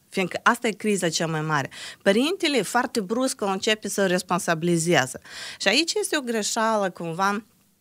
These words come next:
nu, hai să nu zicem greșeală, dar un element de, m,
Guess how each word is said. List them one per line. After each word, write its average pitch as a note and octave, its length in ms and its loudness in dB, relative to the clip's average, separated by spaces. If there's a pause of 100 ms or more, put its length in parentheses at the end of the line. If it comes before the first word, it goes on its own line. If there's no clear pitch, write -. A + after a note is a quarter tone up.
(260)
nu, E3+ 220 0
hai B3+ 100 4
să - 120 -4
nu A3+ 100 0
zicem F3+ 280 -2
greșeală, D3+ 440 0
dar G3+ 140 0
un G#3 120 -2
element A3+ 520 -2
de, G3+ 240 2 (240)
m, F3 220 -2